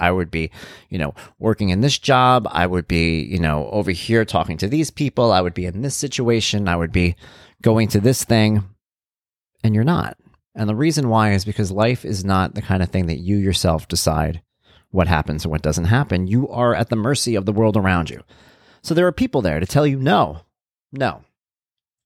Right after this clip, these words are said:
we're not gonna do it this way." And you're like, "But I, I wanna do it that." No, no. You can apply to jobs where you are qualified across the board and get nothing back but a form letter. Sorry.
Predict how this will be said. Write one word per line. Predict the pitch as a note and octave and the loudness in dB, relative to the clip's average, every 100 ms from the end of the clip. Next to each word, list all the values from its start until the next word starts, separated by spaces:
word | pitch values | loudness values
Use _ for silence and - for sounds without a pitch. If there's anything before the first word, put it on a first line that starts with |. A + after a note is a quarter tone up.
| - | -6
we're | C3+ C3 | 0 2
not | C3 B2+ | 4 2
gonna | A#2 F#2 | 0 -2
do | E2+ | -2
it | D#2 | -2
this | D#2 D2+ | -4 -6
way." | - G#1+ D#2+ | -6 -8 -10
And | - | -2
you're | C#3+ | 0
like, | D#3 | 0
"But | G3 | 0
I, | |
I | G3 G3 E3+ | 0 0 -2
wanna | F3 A3+ D#4 | -4 -4 -6
do | F3 A2 | -2 -2
it | |
that." | F#2+ A2 | 0 -2
No, | A#2 B2+ B2+ G#2 F2+ E2+ _ _ _ _ _ _ - | 0 4 4 2 0 -4 _ _ _ _ _ _ -4
no. | B2 C#3 G#2 - - _ - | 2 2 2 -4 -20 _ -8
You | G3+ | -6
can | C4+ C#4 G3 B2+ | -2 0 0 0
apply | F2 - - F3 F#3 | -4 -4 -4 -2 -2
to | D#3+ | -2
jobs | B2+ C#3 C3+ C#3+ | 0 0 -2 -4
where | C3 A2 | -4 -2
you | G#2 C#3+ | 0 0
are | B2+ B2 | 0 0
qualified | - B2+ B2+ B2 | 0 0 2 2
across | A2+ - F3+ E3+ | 0 0 0 0
the | F3 | -2
board | C#3+ D#3+ A#2+ D2 - | 0 2 2 0 -8
and | - A2 | -4 0
get | B2+ | 0
nothing | B2 C3 D3 E3 C#3+ | 0 2 0 0 0
back | C3+ C3+ | 2 2
but | C3+ | 0
a | B2 | -2
form | - C#3+ C#3+ | 0 0 2
letter. | F#2+ D2+ | 0 -2
Sorry. | E2+ G#2+ A2+ G#2 G2 | 0 2 4 4 0